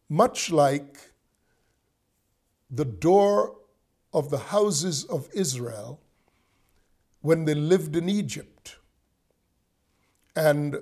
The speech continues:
whoever was behind the door upon which the blood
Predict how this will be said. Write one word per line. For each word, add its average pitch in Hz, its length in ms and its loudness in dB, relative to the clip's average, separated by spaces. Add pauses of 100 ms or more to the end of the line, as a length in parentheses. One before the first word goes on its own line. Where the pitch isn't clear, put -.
(160)
whoever 170 640 4 (1000)
was 147 540 4 (200)
behind 202 600 0
the 196 80 0
door 123 600 -6 (1200)
upon 196 440 4
which 180 440 -2 (460)
the 139 100 -2
blood 165 640 4